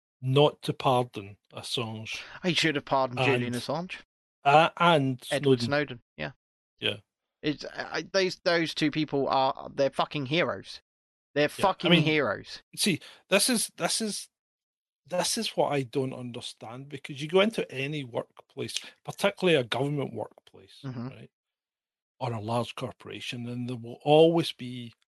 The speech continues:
Speaker 1: posters up on the notice boards saying, you know, "Are you a whistleblower? Do you need to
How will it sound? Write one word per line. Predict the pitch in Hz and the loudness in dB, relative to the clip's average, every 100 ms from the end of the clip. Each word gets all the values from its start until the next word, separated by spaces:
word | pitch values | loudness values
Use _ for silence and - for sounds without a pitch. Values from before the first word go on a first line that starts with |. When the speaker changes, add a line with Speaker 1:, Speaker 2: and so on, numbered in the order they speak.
| _ | _
Speaker 1:
posters | 139 131 - 131 | -6 -4 -4 -4
up | 110 - | -6 -8
on | 123 | -12
the | 110 | -14
notice | 98 107 120 - | -14 -14 -6 -6
boards | - 117 110 | -6 -12 -10
saying, | - 120 110 101 - _ _ _ _ | -10 -8 -8 -10 -18 _ _ _ _
you | 147 | 2
know, | 127 113 - - | 2 2 -4 -2
"Are | 135 | 2
you | 127 | 2
a | 120 | 2
whistleblower? | 143 - 147 127 120 110 | -2 -2 -2 -2 -4 -4
Do | 98 | -8
you | 110 107 | -12 -12
need | 117 | -14
to | - | -18